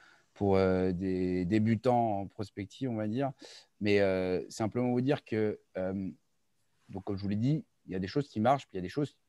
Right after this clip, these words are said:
qui ne marchent pas, parce qu'il arrive souvent qu'on se plante. Euh, on n'arrive pas toujours à prévoir, en tout cas, euh, la pro-, la prospective, elle n'arrive pas à anticiper absolument, euh, tout ce qui peut, euh, qui, qui peut se passer dans les champs de l'action publique.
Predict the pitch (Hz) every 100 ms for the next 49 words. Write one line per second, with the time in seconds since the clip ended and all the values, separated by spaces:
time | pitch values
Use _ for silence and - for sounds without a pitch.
0 | _ - 101 101 - 104 - - 98 87
1 | 101 101 107 117 117 104 - 123 98 -
2 | - _ _ 87 80 82 73 - _ _
3 | - 104 104 139 113 139 143 131 113 120
4 | 113 123 143 135 113 - _ 120 123 110
5 | 90 - _ _ - 92 92 98 - 113
6 | 92 107 104 - 101 147 127 95 95 87
7 | 135 117 107 - 120 131 120 135 113 -
8 | 110 113 120 110 90 - _ _ _ -
9 | 143 - 127 - 135 127 113 107 104 -
10 | - - - 113 117 110 - 110 - 113
11 | 104 95 - 107 98 - 104 - 107 147
12 | 147